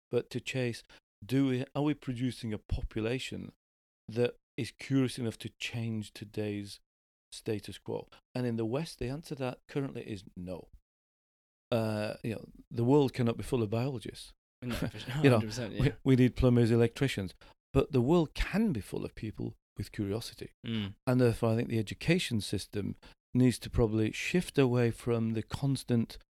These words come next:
Speaker 1: gotta get exams, 'cause it, it's easy metric. It's like me saying, "I gotta get more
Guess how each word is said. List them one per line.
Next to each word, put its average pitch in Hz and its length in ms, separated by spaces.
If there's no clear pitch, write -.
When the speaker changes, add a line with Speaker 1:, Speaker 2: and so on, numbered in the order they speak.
Speaker 1:
gotta 120 280
get 110 200
exams, 104 640
'cause 156 140
it, - 180
it's - 260
easy 180 300
metric. - 580
It's 170 180
like 147 240
me 135 200
saying, 104 480
"I 117 120
gotta 113 260
get 110 260
more 110 240